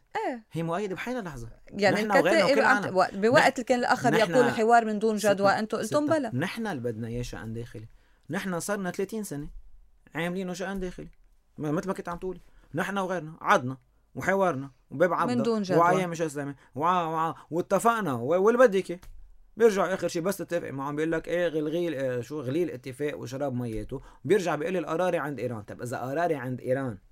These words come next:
Speaker 2: كيف بيكون شأن داخلي؟
Speaker 1: وأنت كيف تحل هذا الشأن؟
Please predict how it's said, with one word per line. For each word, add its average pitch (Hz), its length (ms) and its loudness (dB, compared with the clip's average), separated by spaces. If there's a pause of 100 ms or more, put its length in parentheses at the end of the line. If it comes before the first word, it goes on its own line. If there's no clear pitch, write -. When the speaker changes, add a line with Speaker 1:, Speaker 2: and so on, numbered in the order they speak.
(420)
Speaker 2:
كيف 170 160 -8
بيكون 135 240 -8
شأن 127 220 -10
داخلي؟ 120 300 -12 (420)
Speaker 1:
وأنت 220 360 -2
كيف 202 200 -4
تحل 175 300 -4
هذا 151 220 -4
الشأن؟ - 380 -8